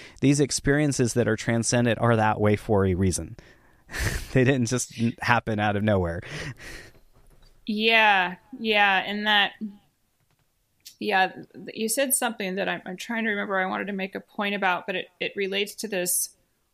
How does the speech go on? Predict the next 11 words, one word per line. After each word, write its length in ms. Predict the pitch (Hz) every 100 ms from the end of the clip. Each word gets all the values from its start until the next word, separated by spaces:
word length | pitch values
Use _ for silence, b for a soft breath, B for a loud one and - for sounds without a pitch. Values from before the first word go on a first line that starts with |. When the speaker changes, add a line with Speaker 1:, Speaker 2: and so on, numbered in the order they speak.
| _
Speaker 2:
whole 720 | - 196 185 180 175 170 180 -
sort 200 | - 170
of 100 | 170
interconnection 840 | 202 190 190 - 175 170 - 165 165
piece, 460 | - 160 - -
and 140 | 175 165
it's, 340 | 160 - - - _ _ _ _ _ _ _ _ -
I 60 |
feel 220 | 190 254 277
like 240 | 254 -
that's, 420 | 208 202 214 -